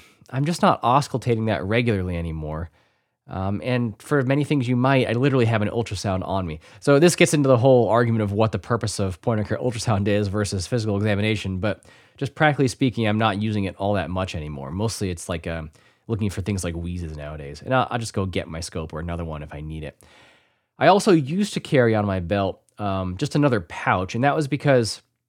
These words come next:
I would have, at that time, again, it was two different phones, and I was really getting to not like having things, like, uh, in my pockets and that kind of thing. And if I didn't have, like, my jacket or vest on, having to stuff two phones in your pockets is, like, it starts to pull your clothing off.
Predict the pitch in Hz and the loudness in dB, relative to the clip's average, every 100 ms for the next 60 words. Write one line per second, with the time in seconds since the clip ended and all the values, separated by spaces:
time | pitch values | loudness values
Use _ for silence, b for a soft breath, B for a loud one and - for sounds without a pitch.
0 | _ _ _ _ _ _ _ 117 131 131 | _ _ _ _ _ _ _ 0 2 4
1 | 131 123 107 101 143 135 120 110 104 113 | 6 4 2 2 2 2 0 0 0 0
2 | 95 92 - 160 147 117 92 - 104 95 | -2 -6 -4 0 0 -2 -6 -2 0 0
3 | 95 - B B B 131 139 135 139 180 | -4 -8 B B B 2 4 4 4 4
4 | 151 151 127 110 107 123 107 117 117 113 | 4 4 2 -2 0 0 2 0 0 0
5 | 113 101 92 - 113 107 95 98 87 - | -2 -2 -4 -4 -2 -2 -2 -2 -4 -8
6 | _ _ _ _ _ - 104 101 110 90 | _ _ _ _ _ -12 -8 -4 -4 -4
7 | - 123 113 87 - 92 98 98 82 80 | 0 0 0 -4 -8 -6 -4 -4 -6 -4
8 | 95 117 131 139 123 127 117 101 90 87 | 0 2 4 4 4 4 4 2 -2 0
9 | 107 107 95 90 104 110 - 131 131 120 | 0 0 0 -2 0 0 0 2 2 0
10 | B B 151 139 127 - 139 - 151 127 | B B -2 0 0 2 0 2 -2 2
11 | 131 123 107 98 85 113 110 135 127 82 | 2 2 2 -2 0 2 2 0 -4 -4
12 | 95 87 80 87 98 - 101 - - - | -4 -4 -6 -10 -10 -6 -8 -8 -10 -6
13 | 107 80 - 107 92 82 82 | -4 -4 -4 -4 -4 -4 -6